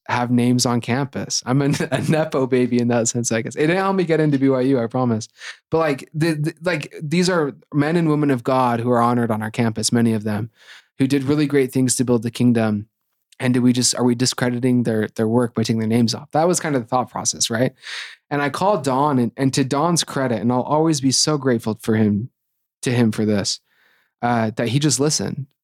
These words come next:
And he listened to my concerns and listened to my viewpoint. And then he explained to me and said, "Look, like, I just wanna share with you where we're coming from."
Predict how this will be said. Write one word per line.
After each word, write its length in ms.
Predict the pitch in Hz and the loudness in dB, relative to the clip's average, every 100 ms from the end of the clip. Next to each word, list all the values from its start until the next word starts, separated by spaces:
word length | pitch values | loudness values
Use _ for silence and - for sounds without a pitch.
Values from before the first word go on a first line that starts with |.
| _ | _
And 100 | 131 | -2
he 80 | 135 | 0
listened 260 | 147 165 151 | 0 -2 -2
to 60 | |
my 120 | 151 | -2
concerns 680 | 139 123 - 151 160 156 151 | 0 0 2 2 2 2 2
and 80 | 127 | 2
listened 220 | 123 135 | 0 -2
to 100 | - | 0
my 80 | 123 | 0
viewpoint. 640 | 113 139 - 135 120 - _ _ - _ _ | 2 2 2 0 2 -2 _ _ -20 _ _
And 100 | 139 | 0
then 80 | 135 | 2
he 100 | 151 | 2
explained 520 | 139 - 147 196 190 | 0 -2 0 2 0
to 120 | - | 2
me 360 | 123 113 113 - | 2 2 0 0
and 180 | 123 117 | 0 0
said, 160 | 123 | 0
"Look, 380 | 123 151 107 - | 0 0 -2 -4
like, 160 | 117 117 | -4 0
I 80 | |
just 180 | 127 127 | 0 0
wanna 200 | 156 143 | 0 0
share 500 | 110 123 127 127 104 - | 2 2 2 2 -2 -2
with 180 | 120 117 | -2 2
you 80 | 117 | 2
where 140 | 117 | 2
we're 120 | 117 113 | 2 0
coming 320 | 117 117 107 | 0 0 0
from." 380 | - - 143 | -4 -6 -4